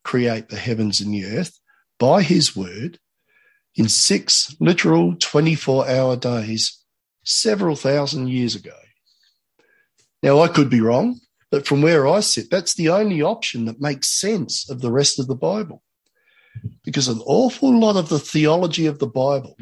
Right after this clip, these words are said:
rests on the supernatural creation of all things by a hands-on creator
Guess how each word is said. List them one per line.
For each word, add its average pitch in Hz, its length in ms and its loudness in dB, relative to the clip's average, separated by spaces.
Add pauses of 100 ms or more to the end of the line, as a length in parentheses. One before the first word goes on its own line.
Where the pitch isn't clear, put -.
(720)
rests 147 340 0
on 135 120 -4
the 120 80 -4
supernatural 185 1000 -2
creation 131 680 -4
of 117 160 -6
all 175 220 2
things 120 680 -4 (560)
by 120 180 2
a 113 80 2
hands-on 165 880 0
creator 131 720 -4